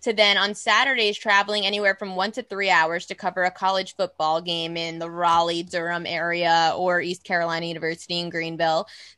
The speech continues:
Then on Sundays, I would travel four and a half hours to Charlotte and go cover the Panthers. So my football weekends were just fully loaded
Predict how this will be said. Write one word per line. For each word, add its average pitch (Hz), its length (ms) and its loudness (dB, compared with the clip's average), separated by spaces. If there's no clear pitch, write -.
Then 226 320 4
on 214 220 2
Sundays, 269 580 0
I 214 80 6
would 220 120 0
travel 226 420 2
four 262 180 2
and 370 100 4
a 349 120 2
half 233 220 2
hours 202 400 4
to 220 120 -4
Charlotte 247 580 2
and 220 140 -4
go 214 140 0
cover 208 320 -2
the 190 100 -6
Panthers. 262 800 -4
So 262 160 -2
my 247 280 0
football 311 440 2
weekends 196 680 -4
were 214 160 0
just 214 480 -6
fully 311 280 -2
loaded 226 460 2